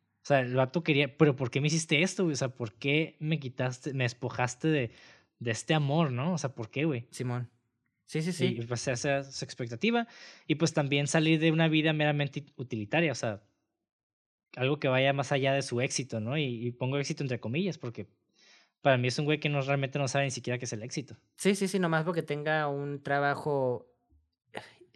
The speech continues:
Speaker 2: que pague bien, entre comillas, porque, pues, es un mafioso, no quiere decir que sea exitoso, ¿sabes cómo?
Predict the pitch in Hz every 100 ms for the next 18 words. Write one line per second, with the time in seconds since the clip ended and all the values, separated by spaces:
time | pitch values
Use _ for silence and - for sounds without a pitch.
0 | 127 127 - 117 - 104 - 135 - 131
1 | 131 143 147 156 156 147 - 120 123 147
2 | 139 127 120 113 113 139 131 123 147 135
3 | 143 120 139 135 139 147 131 139 123 113
4 | - - 180 175 139 147 - 170